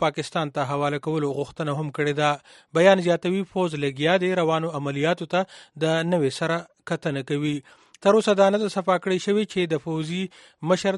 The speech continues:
دغه سفر د وړاندې نه ټاکل شوی و، که د پېښور سکول د برید وروسته سمدستي جوړ کړی شوی. خو د عوامي نشنل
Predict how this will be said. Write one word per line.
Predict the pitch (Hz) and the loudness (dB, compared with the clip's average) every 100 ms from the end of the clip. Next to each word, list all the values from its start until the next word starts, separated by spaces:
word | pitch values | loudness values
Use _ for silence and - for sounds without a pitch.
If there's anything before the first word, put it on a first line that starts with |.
| 160 | -2
دغه | 143 135 | -2 -4
سفر | 147 180 175 | -4 -2 -2
د | 170 _ _ _ _ 147 160 156 | -6 _ _ _ _ -4 -2 4
وړاندې | 170 190 175 147 | 6 6 4 -2
نه | 135 139 | -2 -6
ټاکل | 135 143 139 | -4 -8 -2
شوی | 196 185 | 0 2
و، | 208 | 0
که | 202 170 | -2 -2
د | 151 160 | -2 -2
پېښور | 143 160 170 175 - - | -4 -2 -2 -2 -10 -10
سکول | - 175 170 - _ _ _ 143 | -2 -2 -4 -12 _ _ _ -4
د | 147 165 | -2 0
برید | 185 147 | -2 -2
وروسته | 165 185 196 185 - | -4 -2 -2 -2 -2
سمدستي | 170 135 - 156 147 | -4 -6 -8 -8 -6
جوړ | 143 - | -6 -6
کړی | 143 - | -6 -4
شوی. | 156 151 143 _ _ _ _ - | -4 -4 -6 _ _ _ _ -6
خو | 165 165 156 | 0 0 2
د | 151 | 2
عوامي | 143 147 180 | 2 0 -2
نشنل | 151 - | -6 -8